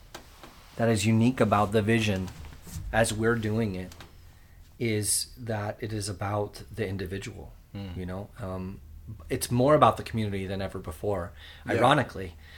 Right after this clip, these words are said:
Speaker 1: But the vision is not necessarily what the organization's going to accomplish,
Speaker 2: Hmm.
Speaker 1: but what the people are going to accomplish, which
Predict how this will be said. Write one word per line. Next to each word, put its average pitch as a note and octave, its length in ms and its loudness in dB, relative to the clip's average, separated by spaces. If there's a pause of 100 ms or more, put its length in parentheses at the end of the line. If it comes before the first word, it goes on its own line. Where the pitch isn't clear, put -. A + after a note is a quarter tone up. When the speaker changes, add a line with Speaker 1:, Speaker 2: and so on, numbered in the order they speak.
(240)
Speaker 1:
But A#2+ 120 -2
the A#2+ 80 2
vision B2 340 2
is G#2+ 300 -4
not A#2+ 280 2
necessarily G#2+ 640 0
what G#2+ 240 2
the A#2 200 -2
organization's G2 920 -6
going D3 300 -6
to - 180 -8
accomplish, - 720 -10
Speaker 2:
Hmm. F#2+ 280 -8 (260)
Speaker 1:
but A2 80 0
what G#2+ 220 0
the F2+ 60 -8
people F#2+ 460 -4
are F2+ 120 -6
going F2+ 260 -10
to F2 60 -10
accomplish, - 580 -10
which - 340 -6